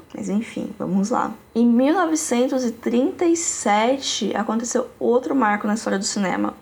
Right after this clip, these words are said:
que tem a ver com musicais, de certa forma, que foi o lançamento de Branca de Neve e os Sete Anões. Ela é a primeira animação de longa-metragem de todos os tempos, produzida pelo Walt Disney. Bom, todo mundo ouviu falar dela, eu acho.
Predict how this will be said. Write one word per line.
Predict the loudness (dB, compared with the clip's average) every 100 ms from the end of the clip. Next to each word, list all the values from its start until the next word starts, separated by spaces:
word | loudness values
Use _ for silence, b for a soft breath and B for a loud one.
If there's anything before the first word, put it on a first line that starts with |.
| -18
que | -6 -2
tem | 2
a | 2
ver | 2
com | 2
musicais, | 2 2 0 0 -2
de | -2
certa | -2 -2 -4
forma, | -4 -4 -2 -4 -8
que | -4 -2 -2
foi | 0 2
o |
lançamento | 2 0 -2 -2 0 0 0 2 0 0
de | 0 0 2
Branca | 0 0 2
de |
Neve | 2 2 2 0
e | 0
os | 0
Sete | 0 0
Anões. | 0 0 0 -2 -4 -6 -8 -2
Ela | 2 2
é |
a |
primeira | 0 2 4 4 4
animação | 2 2 0 0
de | 2
longa-metragem | 2 2 0 0 0 2 2 0 0
de | 0
todos | 2 2
os | 2 0
tempos, | 2 2 0 -6 -4
produzida | -2 0 2 2 2
pelo | 2 2
Walt | 4 2
Disney. | 2 2 0 -2 -2
Bom, | 0 0 -2
todo | -4 0 2
mundo | 2 0 -2 0
ouviu | 0 0
falar | 0 0
dela, | 2 2 4 4
eu |
acho. | 4 2 -2 -6 -4